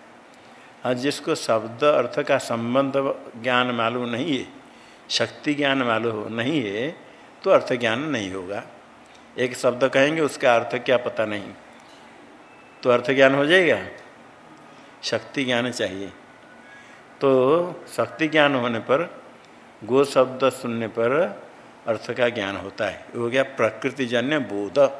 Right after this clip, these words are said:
प्रकृति है गो शब्द, गो शब्द सुन करके जो बोध हुआ,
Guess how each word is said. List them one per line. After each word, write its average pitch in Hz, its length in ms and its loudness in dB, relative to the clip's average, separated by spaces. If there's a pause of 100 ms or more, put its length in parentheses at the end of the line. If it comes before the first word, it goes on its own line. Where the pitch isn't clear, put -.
(640)
प्रकृति 123 400 -2
है 139 100 4
गो 147 160 0
शब्द, 104 380 -2 (720)
गो 123 140 4
शब्द 139 320 2
सुन 139 260 -4
करके 143 320 0
जो 123 200 -2
बोध 113 360 -4
हुआ, 107 480 2